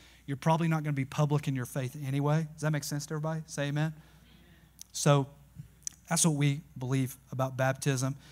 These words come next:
There's three different ways to do baptism. Y'all still with me? Say, "I am." I'm almost done. I'm almost done. There's aspersion. Everybody say aspersion. One, two, three. Aspersion.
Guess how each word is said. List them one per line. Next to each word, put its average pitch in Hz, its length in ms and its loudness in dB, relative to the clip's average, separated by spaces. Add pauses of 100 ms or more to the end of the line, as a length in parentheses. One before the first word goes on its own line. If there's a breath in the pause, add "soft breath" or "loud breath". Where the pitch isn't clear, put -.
(220 loud breath)
There's 147 220 4
three 247 260 4
different 170 260 4
ways 151 240 8
to 139 100 -2
do 123 220 0
baptism. 151 680 4 (160)
Y'all 156 160 8
still 156 200 6
with 165 120 6
me? 151 120 2
Say, 147 160 4
"I 165 160 10
am." 156 160 2 (580 loud breath)
I'm 226 80 10
almost 226 240 10
done. 135 180 2 (140)
I'm 143 80 -2
almost 156 220 -2
done. 123 160 -10 (580 soft breath)
There's 160 180 2
aspersion. 175 760 4 (160)
Everybody 165 320 6
say 175 180 2
aspersion. 165 640 2
One, 160 180 2
two, 165 160 0
three. 160 380 2 (120)
Aspersion. 180 840 4